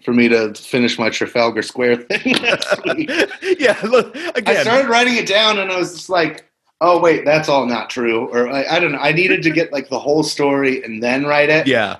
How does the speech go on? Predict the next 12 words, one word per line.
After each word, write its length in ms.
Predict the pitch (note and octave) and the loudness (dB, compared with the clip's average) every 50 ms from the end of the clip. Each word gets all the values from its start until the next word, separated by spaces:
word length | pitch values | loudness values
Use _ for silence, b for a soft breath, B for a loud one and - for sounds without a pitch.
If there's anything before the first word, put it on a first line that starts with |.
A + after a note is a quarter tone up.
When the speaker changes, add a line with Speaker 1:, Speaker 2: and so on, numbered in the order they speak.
| - - | -6 -4
Speaker 1:
And 120 | C3 C3 | -2 0
I 140 | C3 C3+ C#3 | 2 2 2
was 160 | C#3 C#3 C3 | 2 0 0
doing 300 | B2 C3+ C3+ C3 B2+ C3 | 0 0 2 2 2 2
it 180 | B2 A#2 - - | 0 -2 -4 -4
piecemeal, 640 | B2 C#3 C#3 - - D3+ D3 D3 D3+ D3 C#3+ C#3+ | -2 -2 -2 -2 -2 -2 2 2 2 2 2 0
and 120 | A#2+ A2+ | 0 0
it 80 | A2+ G#2+ G#2 | -2 -2 -4
just 160 | G#2+ G2 A2 | -6 -6 -2
wasn't 280 | A2+ A2+ G#2 G2 F#2+ F2 | 0 -2 0 -2 -4 -10
working. 340 | G2 F#2 F2+ - F#2+ F2 - B B B A#3+ A#3+ | -12 -12 -10 -8 -10 -10 -10 B B B -14 -14
Speaker 2:
<laughs> 100 | A3 | -14